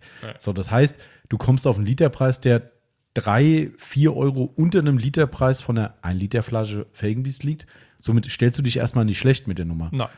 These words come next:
Speaker 2: So, das heißt aber, du kriegst da eine kleine Flasche, okay, kann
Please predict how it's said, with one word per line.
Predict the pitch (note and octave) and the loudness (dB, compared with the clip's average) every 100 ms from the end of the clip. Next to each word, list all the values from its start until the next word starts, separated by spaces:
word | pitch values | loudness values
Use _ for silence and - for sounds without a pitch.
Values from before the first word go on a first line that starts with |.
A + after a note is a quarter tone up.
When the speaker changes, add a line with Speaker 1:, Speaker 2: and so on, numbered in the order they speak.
| _ | _
Speaker 2:
So, | - G2 - | -4 -2 -4
das | F#2+ G2+ | -6 0
heißt | A#2+ C3+ | 0 2
aber, | D3+ D#3 D3+ - _ _ _ _ _ | 0 -2 -4 -14 _ _ _ _ _
du | A2+ | -2
kriegst | A#2+ A2+ B2 | 0 0 0
da | |
eine | A2 | 0
kleine | - G2 F#2 | 0 -2 0
Flasche, | C3 F3 G#3+ B2+ | 0 2 -2 -4
okay, | - A#2+ F#3 F#3+ - - | 0 0 0 -4 -12 -6
kann | A2 G#2+ | -2 -2